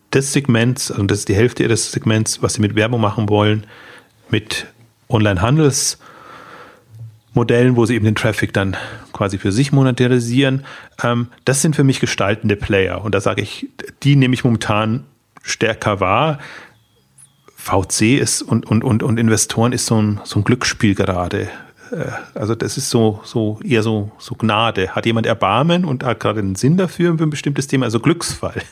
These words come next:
<laughs> Das ist nicht so, dass ich da sage, da hat jetzt jemand wie, wie früher Rocket, ähm, will, will was gestalten und, und sagt irgendwie,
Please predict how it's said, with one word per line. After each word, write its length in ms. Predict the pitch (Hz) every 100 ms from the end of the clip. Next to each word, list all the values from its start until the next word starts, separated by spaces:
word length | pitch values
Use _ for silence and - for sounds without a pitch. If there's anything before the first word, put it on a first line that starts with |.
| - - -
<laughs> 340 | - 139 143 139 120 - -
Das 120 | 113
ist 140 | 143 139
nicht 220 | 165 -
so, 140 | 143
dass 100 | 131
ich 100 | 120
da 140 | 123 113
sage, 320 | 110 117 113 - - -
da 100 | 98
hat 80 |
jetzt 160 | 120 -
jemand 200 | 113 107
wie, 160 | 110 110
wie 100 | 104
früher 240 | - 113
Rocket, 580 | 98 107 - 120 - - -
ähm, 340 | 123 107 104 - _ _ _ _ _ _ _ _
will, 340 | 120 117 117 120
will 120 | 110
was 140 | 101
gestalten 640 | 117 - 98 98 107 -
und, 180 | 92 95
und 140 | 98 90
sagt 320 | 90 - -
irgendwie, 340 | 92 82 -